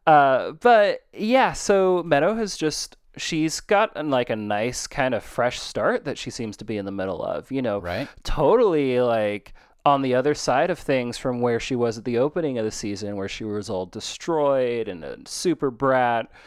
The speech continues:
Speaker 1: Mm-hmm.
Speaker 2: over losing Jackie. But now she's got a new apartment, which looks very spacious and nice,
Speaker 1: <laughs>
Speaker 2: several roommates.
Speaker 1: Right.
Speaker 2: Uh, she's got a new guy, Finn,
Speaker 1: Finn.
Speaker 2: who we haven't actually met yet,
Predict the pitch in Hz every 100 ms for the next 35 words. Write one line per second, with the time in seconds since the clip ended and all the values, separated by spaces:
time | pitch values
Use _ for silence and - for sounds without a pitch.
0 | - 101 101 123 107 110 110 110 113 123
1 | 190 170 165 - 160 151 143 131 - 104
2 | 110 110 110 - 101 98 95 92 - -
3 | 254 247 202 214 - - 196 - 202 135
4 | 117 127 139 - 151 143 147 131 139 139
5 | 135 135 - - 151 139 135 135 139 139
6 | 131 - 143 120 113 117 - - - -
7 | - 147 131 120 113 - 135 - 135 117
8 | 113 110 113 120 113 160 160 156 147 147
9 | 147 - - 175 165 160 156 147 147 143
10 | 135 156 147 139 131 123 - 127 120 -
11 | 156 208 180